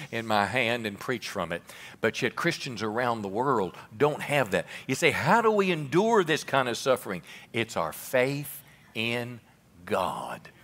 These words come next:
And let me tell you something else that I think it is. I think it's the Holy Spirit that comes to our aid. We could, we could talk about, th-, th-, that, that passage goes further. I mean, there's people that are beaten, they're laughed at, they're in prison,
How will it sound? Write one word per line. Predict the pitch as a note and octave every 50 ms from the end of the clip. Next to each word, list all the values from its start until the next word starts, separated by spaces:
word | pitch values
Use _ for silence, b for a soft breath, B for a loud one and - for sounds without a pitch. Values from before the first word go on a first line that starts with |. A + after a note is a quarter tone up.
| B B B B B B B B
And | - F#2
let | G2 C3+
me | E3
tell | - - F3
you | D#3 C3
something | - - C#3+ C3+ - A#2+ B2 B2
else | B2+ A#2+ - -
that | - G2
I | F#2 F2
think | - - F#2+ F#2+ -
it | F#2+ F2+
is. | F#2 F2+ E2 E2 - - - - _ _ B B B B B B B
I | B G#2
think | - - D3+ D#3 D3+ C#3
it's | B2 -
the | - A2
Holy | F#2 - C3+ D3+ C3 A2+ -
Spirit | - - - - C#3 C#3 A#2 F#2+ - - -
that | F#2+ F2
comes | - - A#2 G#2 G2 -
to | - A2+ G2 G2
our | F#2+ F2 -
aid. | G#2 G2 F#2 D#2+ D#2+ D2 D2 - - _ _ _ _ _ _ _ B B B B B B B B B B
We | A2+ D#3+ F3
could, | - C#3+ - - -
we | D3 E3+
could | F3 - B2+ -
talk | - C#3 E3+ F3 - D3
about, | A#2+ A#2+ A2+ G#2+ G#2 -
th-, | A2 G#2+ A2 A2+ A2+
th-, | A#2 A#2+ -
that, | - C3+ -
that | - C3+ C3 -
passage | D3+ D3+ C#3 - - A2 G#2 F#2+
goes | A#2 A#2+ A2+ -
further. | - - C3 C3 A#2+ G2+ F#2+ F2+ F#2
I | G2
mean, | G#2+ A2+ A2+
there's | A2+ A#2+ B2 -
people | - - C3+ B2 A#2 B2 A2+
that | A#2 A2+ G2+
are | G2
beaten, | F2 E2+ F#2 F2 - B2+ B2+ C3 - C#3 B2+ B2+ B2+
they're | A#2 A2 G2+ F#2+ F#2
laughed | G2+ A2+ B2 C3 B2 - -
at, | C3 B2+ B2 -
they're | A#2
in | G#2 G2+ F#2+
prison, | - - C3+ C3+ A#2+ G#2 B2+ B2